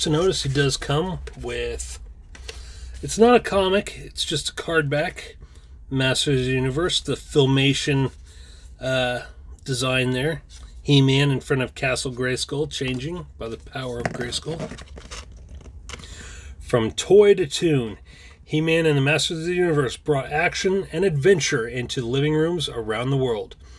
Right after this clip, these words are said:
And the fun continued with exciting Masters of the Universe action figures. In order to deliver the cartoon series on time, the toy designers were simplified for animation, so that the figures did not always match the characters children saw on T V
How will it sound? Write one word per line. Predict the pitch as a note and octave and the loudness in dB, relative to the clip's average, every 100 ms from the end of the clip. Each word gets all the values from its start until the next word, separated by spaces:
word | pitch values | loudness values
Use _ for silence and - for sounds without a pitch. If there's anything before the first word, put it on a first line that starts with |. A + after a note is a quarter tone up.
| - - - - | -20 -20 -20 -4
And | B2+ C3 | 2 2
the | |
fun | - G#3 | 6 4
continued | G#3 G3 - A3+ F#3 C#3 | 6 4 6 8 8 4
with | C3 C3 | 2 0
exciting | C#3 - - E3+ G3 D#3 | -2 -4 0 4 4 4
Masters | F3+ - G3+ | 2 0 -2
of | E3+ | 0
the | |
Universe | F3+ F3 F3+ C#3+ | 0 2 0 0
action | D3 C#3+ - A#2+ | 0 -2 -2 -8
figures. | A2+ G#2 - - - - - - | -10 -10 -8 -10 -12 -20 -18 -4
In | C3+ | 2
order | E3 A#3 A#3 | 8 8 8
to | F#3 | 4
deliver | F3+ F3 F3+ E3 | 2 4 2 0
the | D3 C3+ | 0 -2
cartoon | F3 F#3+ D3 F3 C#3+ | -2 -2 0 -2 0
series | D3 C#3 - | 0 0 0
on | C3+ F#3+ | -2 -4
time, | - D#3 B2+ A#2+ - - - - | -4 -4 -6 -8 -16 -20 -20 -10
the | B2 | -8
toy | - G3 A3+ | 6 8 8
designers | C#3+ C3+ B2 A#2 A#2 | 6 0 0 -2 -6
were | A#2 A2 | -8 -8
simplified | - - E3 D#3 - C3 A#2 A2+ | -4 -2 -2 -2 -2 -2 -2 -4
for | - C3 C3 | -6 -8 -4
animation, | B2+ B2+ C3+ - - - - - - - - - - - - - - | -2 0 -2 -2 -6 -14 -20 -20 -20 -20 -20 -20 -18 -18 -18 -18 -12
so | - D#3+ | 2 6
that | D3 C#3+ | 6 6
the | - | -2
figures | - G#3 G#3+ C#3+ | 0 2 2 0
did | D#3+ C3+ | -2 0
not | F3 F#3+ | 0 0
always | D#3 F3 D#3 B2 | 0 2 4 2
match | B2+ C3+ F3 F3+ - | 0 0 0 -2 -6
the | - C3 | -6 -4
characters | - F#3+ E3 - B2 G#2 | 2 2 2 0 -6 -6
children | - - D#3 C3 A#2+ | -4 2 2 2 0
saw | - C3+ | 0 2
on | A#2+ A2+ | 2 -2
T | C#3+ C3+ | -2 0
V | D3 A#2+ | 0 -4